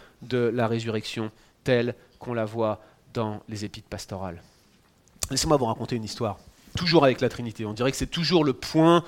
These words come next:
le point de tension sur lequel les hérésies vont sortir, la doctrine de Dieu, frères et sœurs. Il y a quelques années de cela, euh, il y avait, euh, sur la page Facebook du Bon Combat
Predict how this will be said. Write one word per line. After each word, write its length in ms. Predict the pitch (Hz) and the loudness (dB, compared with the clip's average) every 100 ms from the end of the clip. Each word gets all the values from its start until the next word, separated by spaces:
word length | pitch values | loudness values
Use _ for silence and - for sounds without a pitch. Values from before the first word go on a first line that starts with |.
| - - | -6 -10
le 140 | 135 135 | -4 -4
point 320 | - 170 180 | 2 6 6
de 80 | 175 | 4
tension 640 | 175 165 - - 170 185 - - | 2 2 0 0 0 0 -6 -10
sur 160 | - | -2
lequel 280 | 135 131 156 | -2 0 0
les 280 | 131 123 120 | 0 0 2
hérésies 520 | 139 139 127 139 156 - - | 2 2 0 -6 -10 -12 -10
vont 160 | 127 | -6
sortir, 440 | 117 139 - - 110 | 0 0 -2 -6 -4
la 120 | 113 | -4
doctrine 560 | 120 165 165 - 143 123 | 0 0 0 -8 -8 -8
de 80 | |
Dieu, 260 | 113 110 98 | -8 -8 -10
frères 220 | - 92 | -10 -14
et 140 | 90 90 | -12 -12
sœurs. 280 | - 87 - _ _ _ - - - - | -10 -12 -14 _ _ _ -20 -20 -8 -4
Il 40 | |
y 20 | |
a 20 | |
quelques 340 | 135 233 226 180 | 6 6 8 4
années 140 | 180 | 4
de 60 | 202 | 2
cela, 560 | - 135 139 185 - - - - - _ | 2 4 4 2 -6 -20 -20 -20 -20 _
euh, 340 | 117 117 113 110 - _ _ _ _ _ _ - _ _ | 0 4 4 2 -4 _ _ _ _ _ _ -20 _ _
il 60 | 139 | 2
y 80 | 139 | 2
avait, 360 | 131 165 185 | 8 8 10
euh, 160 | 156 123 | 10 8
sur 140 | - | 4
la 120 | 123 | 2
page 200 | 139 160 | 2 2
Facebook 420 | - 147 131 156 143 | 2 0 0 -4 -4
du 100 | 127 | -6
Bon 140 | 139 | -6
Combat 500 | - 135 120 165 - | -4 0 2 2 -4